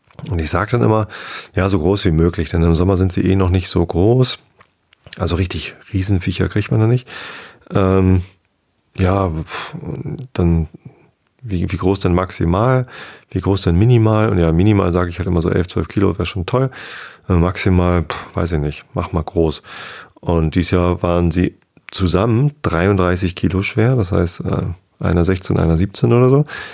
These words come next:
Und die waren riesig, die waren wirklich groß und die haben nicht zu zweit, also die haben zu zweit gerade so eben in den Topf gepasst,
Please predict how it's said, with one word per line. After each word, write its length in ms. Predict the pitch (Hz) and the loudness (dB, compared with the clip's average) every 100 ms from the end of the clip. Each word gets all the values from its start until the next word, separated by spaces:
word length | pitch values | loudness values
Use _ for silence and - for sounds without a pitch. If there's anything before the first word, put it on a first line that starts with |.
| - - - _ _ - | -18 -20 -20 _ _ -4
Und 140 | 95 | -2
die 100 | 82 | 0
waren 240 | 80 80 - | -2 -2 -4
riesig, 580 | - 95 123 90 - | -4 -2 0 -2 -6
die 120 | - - | -12 -8
waren 320 | 90 82 82 | -6 -4 -2
wirklich 280 | 117 - 117 | 0 0 -2
groß 320 | 104 95 80 | 0 0 2
und 140 | 87 87 | 0 0
die 80 | |
haben 240 | 87 87 87 | 2 2 2
nicht 240 | 135 - | 2 -2
zu 240 | - - 95 | -12 -8 -8
zweit, 460 | - 85 104 139 | -4 0 0 0
also 120 | 87 | 0
die 80 | 82 | 2
haben 120 | 90 | 0
zu 100 | 87 | -2
zweit 240 | 90 95 - | -4 -4 -2
gerade 280 | - 101 104 | -2 0 2
so 80 | |
eben 120 | 104 101 | 2 2
in 60 | |
den 80 | 90 | 2
Topf 220 | 135 - | 0 -2
gepasst, 400 | 101 - 107 - | -4 -2 -4 -4